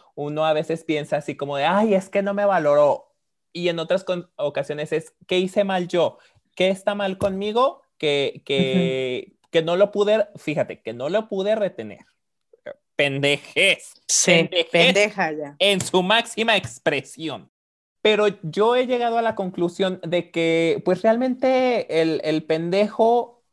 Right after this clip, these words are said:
Speaker 1: es esa persona, ¿no? Digo, al
Speaker 2: <laughs>
Speaker 1: final, y, y, y deja tú, si no te valora,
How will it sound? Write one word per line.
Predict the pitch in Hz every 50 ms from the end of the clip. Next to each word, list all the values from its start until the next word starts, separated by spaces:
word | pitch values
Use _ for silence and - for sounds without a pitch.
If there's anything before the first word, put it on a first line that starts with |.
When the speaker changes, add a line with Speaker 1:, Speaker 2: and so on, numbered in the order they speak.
| _ _ _ _ _ _ _ _ _ _ _
Speaker 1:
es | - 190 214 -
esa | 247 220 - 240 247
persona, | - 208 196 185 180 - 247 247 226 208 160 143
¿no? | 143 147 165 202 247 247 _ _
Digo, | - 160 175 175 165 160
al | 151 151 -
Speaker 2:
<laughs> | 196
Speaker 1:
final, | - 165 165 175 180 190 196 208 220 226 233 233 _ _ - - - _ - 302 302 - - - _ _ 214 - - - - _ _ _ _ - _ _ _ _ _ _ _ _ _
y, | 185
y, | 208 - 214 220 220 233 - - 233
y | 226
deja | 247 285 294 - 403 392 403 _
tú, | - 254 285 285 202 - - - _ _ _ _ _ - - _ _ _ _ _
si | - - 208
no | 202 220 247 247
te | - 294
valora, | 294 294 277 214 208 202 208 214 240 254 262 - _